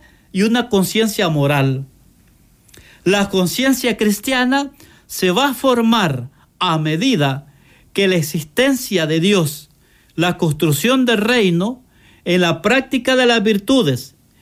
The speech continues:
en la práctica de los valores, van edificando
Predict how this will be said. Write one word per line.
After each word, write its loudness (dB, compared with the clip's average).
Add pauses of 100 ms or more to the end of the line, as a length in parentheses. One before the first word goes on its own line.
(100)
en -2
la -2
práctica -2
de 2
los 0
valores, 0 (560)
van -2
edificando -2